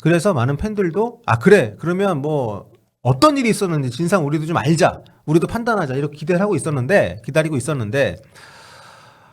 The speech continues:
어, 구단에서 이제 팀 성적 부진에 대한 사과문을 발표를 하면서 별다른 해당 사안에 대한 뭐 입장이라든가 뭐 후속 조치라든가 이런 걸 전혀 이제 언급하지 않고 이대로 덮겠다는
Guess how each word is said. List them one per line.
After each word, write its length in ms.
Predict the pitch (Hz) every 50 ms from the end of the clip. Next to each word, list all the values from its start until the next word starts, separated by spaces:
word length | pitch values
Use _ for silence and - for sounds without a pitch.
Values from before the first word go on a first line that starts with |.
| _ _ _
어, 340 | - 143 151 151 151 147 147 123 -
구단에서 420 | - 170 175 196 185 190 180 196 190
이제 440 | 175 165 - 151 147 139 127 120 123
팀 160 | 123 - 226 202
성적 320 | 214 208 202 196 196 202
부진에 320 | - 131 131 160 156 151
대한 180 | 143 147 143 147
사과문을 1160 | 135 - - 262 269 302 302 294 285 262 240 226 208 190 175 170 160 156 147 139 143 147 139
발표를 380 | 139 110 104 104 120 120 117 110 135
하면서 460 | 180 180 165 147 131 131 180 214 233 - _ _ _ _ _ _ _
별다른 500 | - 123 127 131 139 135 143 170 208 202 - _ _ _ _ -
해당 200 | 180 180 170 160
사안에 340 | - 170 165 160 160 147 127
대한 320 | 127 120 117 113 107 107
뭐 100 | 101 98
입장이라든가 960 | 104 104 104 - 143 120 113 104 95 - 87 85 85 90 98 95 85 80 82 92 _ _ _
뭐 640 | _ 101 95 90 82 78 71 65 67 65 69 - 120 -
후속 200 | - 160 175 -
조치라든가 600 | - 113 - - 143 135 113 101 95 98 98 95
이런 240 | 120 139 165 175 170
걸 100 | 160 143
전혀 440 | - 117 120 131 123 113 104 87 -
이제 260 | 101 98 98 90 85 78
언급하지 480 | - 110 123 147 - - 139 131 131 131
않고 640 | 104 104 127 151 165 - - 233 247 262 254 254 - _ - - - _ _ _ _ _ _
이대로 280 | - 135 143 175 170 170
덮겠다는 960 | 160 - - - - 254 254 254 - 214 185 170 143 123 117 107 104 104 113